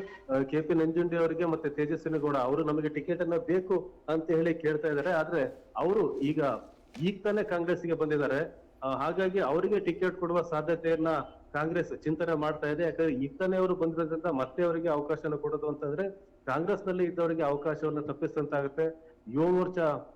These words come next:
ಆ, ಯು-, ಕ್ಷಮಿಸಿ, ಯುವ ಕಾಂಗ್ರೆಸ್ ರಾಷ್ಟ್ರೀಯ ಅಧ್ಯಕ್ಷ ಬಿ ವಿ ಶ್ರೀನಿವಾಸ್ ಅವರಿಗೂ ಸಹ, ಅವರು ಕರ್ನಾಟಕದವರೇ, ಶಿವಮೊಗ್ಗದವರೇ ಮತ್ತೆ ಭದ್ರಾವತಿಯವರೇ ಅವರು. ಹಾಗಾಗಿ ಅವರು ಸಹ ಬಹಳಷ್ಟು ಈ ಹಿಂದೆ ಚುನಾವಣೆ ಎಂ ಎಲ್ ಎ ಟಿಕೆಟ್ ಅನ್ನು ಸಹ ಕೇಳಿದವರು, ಅವರಿಗೆ ಅವಕಾಶ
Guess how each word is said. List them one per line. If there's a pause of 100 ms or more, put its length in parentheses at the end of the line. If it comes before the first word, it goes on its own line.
(160)
ಆ,
ಯು-,
ಕ್ಷಮಿಸಿ, (220)
ಯುವ
ಕಾಂಗ್ರೆಸ್
ರಾಷ್ಟ್ರೀಯ
ಅಧ್ಯಕ್ಷ
ಬಿ
ವಿ
ಶ್ರೀನಿವಾಸ್ (400)
ಅವರಿಗೂ
ಸಹ,
ಅವರು
ಕರ್ನಾಟಕದವರೇ,
ಶಿವಮೊಗ್ಗದವರೇ
ಮತ್ತೆ
ಭದ್ರಾವತಿಯವರೇ
ಅವರು. (560)
ಹಾಗಾಗಿ (280)
ಅವರು
ಸಹ
ಬಹಳಷ್ಟು
ಈ
ಹಿಂದೆ
ಚುನಾವಣೆ
ಎಂ
ಎಲ್
ಎ
ಟಿಕೆಟ್
ಅನ್ನು
ಸಹ
ಕೇಳಿದವರು,
ಅವರಿಗೆ
ಅವಕಾಶ